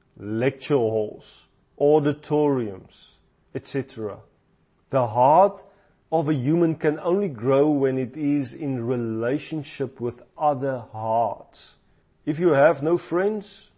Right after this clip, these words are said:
brothers and sisters, and family with whom you can share your heart and live with, you will be unhealthy and waste away.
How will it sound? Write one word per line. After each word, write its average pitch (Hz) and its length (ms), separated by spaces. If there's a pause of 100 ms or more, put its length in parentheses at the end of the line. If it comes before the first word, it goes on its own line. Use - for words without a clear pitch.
(300)
brothers 151 460
and 175 140
sisters, 185 640
and 139 200
family 180 600 (340)
with 139 160
whom 147 280
you 170 100
can 151 200
share 165 320
your 170 240
heart 156 520 (120)
and 123 260
live 143 220
with, 185 360 (480)
you 139 380
will 151 400
be 143 280 (140)
unhealthy 135 800 (540)
and 107 280
waste 120 340
away. 107 420